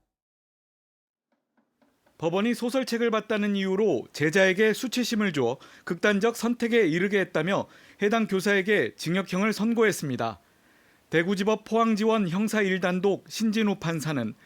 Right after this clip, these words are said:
아동학대 범죄 처벌 등에 관한 특례법 위반 혐의로 기소된 포항 모 중학교 교사 A씨에게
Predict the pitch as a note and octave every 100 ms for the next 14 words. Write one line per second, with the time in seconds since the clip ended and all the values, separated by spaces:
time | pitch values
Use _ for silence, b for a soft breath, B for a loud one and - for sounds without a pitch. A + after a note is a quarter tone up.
0 | b b b C#3 E3+ G3+ G3 G3+ F#3+ F#3
1 | F#3 G#3 G#3 G3+ A3+ G#3+ G#3 F#3+ F#3+ F#3+
2 | - A3 A3 - G#3+ F3 F3 F#3 E3+ F3+
3 | F3+ F3 D#3 D#3 D3+ F#3 B2 B B _
4 | - G#3+ F#3 C#3 F3+ E3+ E3+ F#3+ - F#3
5 | E3+ F#3+ E3+ B B C#3 F3+ F#3 A3+ F3+
6 | C#3+ A2+